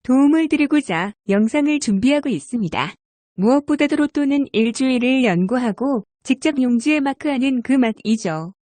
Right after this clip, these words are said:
먼저 천이십이 회 당첨번호 출현 현황과 생성조합 성적입니다.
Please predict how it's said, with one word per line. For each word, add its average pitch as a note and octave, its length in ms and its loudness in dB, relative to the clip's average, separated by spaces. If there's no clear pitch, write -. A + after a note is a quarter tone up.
먼저 A#3 380 2
천이십이 C4 680 0
회 C#4+ 140 0
당첨번호 C4 720 0
출현 C#4+ 400 0
현황과 C#4+ 460 0
생성조합 C#4+ 680 -2
성적입니다. G#3 840 -4